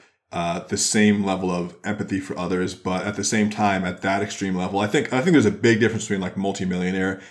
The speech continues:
and then that billionaire level, because then, I mean, and you look at, like, it, it just warps your mind over the years because you do start to develop powers that others don't have.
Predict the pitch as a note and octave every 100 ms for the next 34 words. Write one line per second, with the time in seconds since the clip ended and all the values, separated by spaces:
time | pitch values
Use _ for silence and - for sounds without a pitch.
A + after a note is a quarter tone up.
0 | - F#2+ G2 F#2 F2+ - - - A2+ A#2
1 | A#2 A2+ G#2+ G2 F#2 F2+ F2+ F#2 F2+ F#2+
2 | F#2 G2+ A2 G#2+ G#2+ - - _ G2 G2
3 | G#2 G#2+ A2+ A#2+ B2+ A2 G2 G2 - -
4 | _ _ _ - A2+ - C#3+ C#3 - B2
5 | D3 - B2+ G#2+ G#2 G#2+ B2+ B2+ A#2 G2+
6 | G2 F#2 F#2 F2+ G#2 A2 A2 G#2+ C3+ A3+
7 | - A#2+ A2 G#2 G2+ F#2+ F#2 - - _
8 | _ _ - G#2+ D#3+ F2+ E2+ F#2+ G#2 A2+
9 | A2 A2+ E2 E2 -